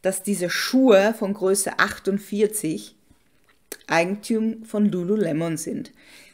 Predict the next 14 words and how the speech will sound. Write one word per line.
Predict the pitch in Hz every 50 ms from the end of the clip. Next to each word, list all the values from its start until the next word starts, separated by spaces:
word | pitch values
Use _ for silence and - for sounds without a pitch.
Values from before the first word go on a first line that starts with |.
| _ -
Das | 185 202
sind | - 226 202 - -
eines | - 175 180 196 202 214 214 214 214 - - _ _
von | _ - - - 196 190 170 170 -
zwei | - - - 180 175 190 180 - - - _ _
Probierpaaren, | - - 190 185 170 - - - 190 190 208 214 214 220 - - - 240 220 214 214 226 226 240 262 262 311 - - - - - - - -
also | - 185 170 190 - -
Schuhe, | - - - - 240 247 254 240 202
die | 214 220
man | 214 202 -
anziehen | - - 151 180 240 240 - - 262 247 247
kann, | - 254 233 233 233 214
wenn | 202 196 202
man | 196 190 180 170 - - - 190